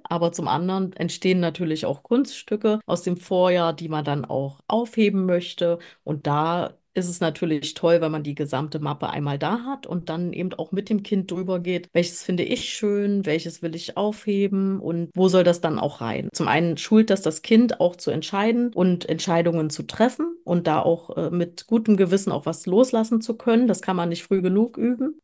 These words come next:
Und dann ist es auch so, dass man sagen könnte, „Komm, dieses kommt in einen schönen Bilderrahmen, das hänge ich hier hin.“ Also man, man designt sozusagen auch ein bisschen den Raum dann und gestaltet sein,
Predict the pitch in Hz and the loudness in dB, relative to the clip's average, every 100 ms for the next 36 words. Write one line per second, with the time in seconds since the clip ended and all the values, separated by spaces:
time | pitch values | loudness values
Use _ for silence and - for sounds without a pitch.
0 | - 190 196 196 196 202 - 190 202 196 | -2 2 4 4 4 2 2 4 4 4
1 | 185 185 170 175 180 185 190 180 175 175 | 2 -2 -2 0 -2 -2 -4 -4 -6 -4
2 | 170 175 185 180 - 175 160 165 - 170 | -4 -4 -6 -6 -4 0 0 -2 -4 -4
3 | 170 254 262 214 220 214 190 - 180 185 | 2 4 4 2 2 2 0 -2 -4 -4
4 | - 175 175 254 277 285 - 190 190 180 | -4 -2 2 2 2 0 -4 0 2 2
5 | 165 165 - - 120 175 175 180 175 175 | 0 -2 -6 -10 -8 -6 -6 -4 -2 -2
6 | 180 180 - 175 180 175 - 185 180 190 | -2 -4 -8 -6 -4 -4 -4 -4 -4 -4
7 | 175 180 175 196 254 247 226 220 180 175 | -2 -2 0 0 2 2 2 0 0 -4
8 | - 185 185 185 180 - 175 175 | -4 -2 -2 -2 -6 -4 -2 -2